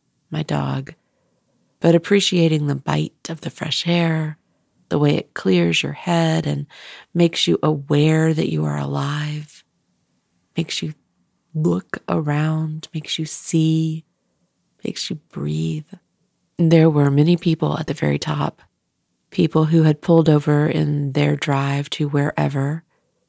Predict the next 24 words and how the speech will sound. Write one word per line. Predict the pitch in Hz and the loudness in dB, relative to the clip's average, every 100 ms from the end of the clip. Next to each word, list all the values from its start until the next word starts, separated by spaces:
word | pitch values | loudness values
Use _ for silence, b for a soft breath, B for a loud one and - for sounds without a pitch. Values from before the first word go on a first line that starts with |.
| - | -10
to | 156 | -6
stop | - 139 135 135 | -2 -2 -2 -2
and | 143 143 | -4 -2
take | 147 | -2
photos | - 151 143 139 - | 2 2 4 2 -2
with | 147 | -4
the | 160 | -2
ocean | 151 143 - 143 | 0 0 -2 -2
and | 143 147 | -2 -4
setting | - 143 139 | -2 -2 -4
sun | - 143 139 | -4 -2 -2
in | |
the | 147 | -4
background. | 147 143 - 143 139 147 156 B B B B B B B B | -2 -4 -2 -4 -4 -6 -10 B B B B B B B B
My | 180 190 233 285 | 2 4 4 2
typical | 294 294 269 247 | 0 -2 0 -2
stopping | - 208 208 202 | 0 0 2 -2
point | 208 196 185 | 0 2 2
is | 170 - | 0 -2
just | 185 - | -4 -2
a | 196 | 0
little | 170 170 | 2 0
bit | 160 151 | 0 -2
lower. | 139 139 131 135 151 | -2 -2 -2 -4 -6